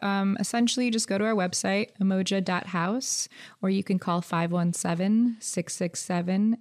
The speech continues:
eight one seven eight, uh, to speak to somebody at our office. Um, and what we'll do is we'll help you figure out, um, what spaces are currently available. We've actually been at ninety-seven percent capacity since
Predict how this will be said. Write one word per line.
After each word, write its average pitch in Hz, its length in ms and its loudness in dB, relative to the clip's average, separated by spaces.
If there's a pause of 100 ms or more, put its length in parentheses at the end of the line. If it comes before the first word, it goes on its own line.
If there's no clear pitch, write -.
eight 180 180 0
one 175 240 2
seven 185 320 -2
eight, 180 340 0 (400)
uh, 170 260 0
to 175 80 -2
speak - 280 -4
to 180 60 -6
somebody 175 360 0
at 175 80 0
our 202 160 -2
office. - 640 -4 (480)
Um, 185 520 2
and 196 240 0
what 202 140 0
we'll 202 140 2
do 202 220 0
is 196 160 0
we'll 196 120 0
help 190 300 -2
you 196 440 2
figure 196 340 -2
out, 190 480 0 (120)
um, 185 360 2
what 190 280 -2
spaces 190 460 0
are 196 140 0
currently 196 460 0
available. 220 680 2
We've 185 180 2
actually 214 500 0
been 185 180 0
at 180 120 0
ninety-seven 180 680 0
percent 175 360 -2
capacity 185 680 -2
since 170 260 -4